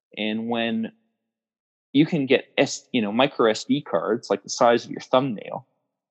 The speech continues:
that have capacities of, you know, half a terabyte, like, it's just so trivial for a cop to just, you know,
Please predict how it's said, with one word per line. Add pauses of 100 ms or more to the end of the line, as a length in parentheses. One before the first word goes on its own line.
(260)
that
have (800)
capacities
of, (160)
you
know,
half
a
terabyte, (1160)
like,
it's
just
so
trivial
for
a
cop
to
just,
you
know,